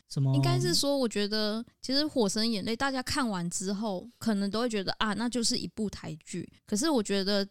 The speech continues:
Speaker 2: 可能在巴克学长跟曹操学长身上，就是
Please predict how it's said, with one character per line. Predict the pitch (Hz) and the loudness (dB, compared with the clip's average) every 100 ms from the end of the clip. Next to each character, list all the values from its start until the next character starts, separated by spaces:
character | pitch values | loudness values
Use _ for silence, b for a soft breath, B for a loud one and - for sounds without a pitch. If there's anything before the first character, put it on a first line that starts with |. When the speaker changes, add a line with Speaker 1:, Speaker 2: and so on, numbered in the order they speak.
| - | -2
Speaker 2:
可 | 202 | -2
能 | 180 | 0
在 | 208 | -2
巴 | 208 185 | 0 -4
克 | 196 208 | -2 -2
学 | 185 170 | -2 -4
长 | 175 165 | -4 -4
跟 | 175 180 | -2 -2
曹 | 180 165 | -4 -6
操 | 165 | -4
学 | 170 165 | -4 -6
长 | 165 | -4
身 | 160 170 170 | -4 -4 -2
上， | 180 160 b b b | -4 -6 b b b
就 | 196 | -2
是 | 208 190 | 0 0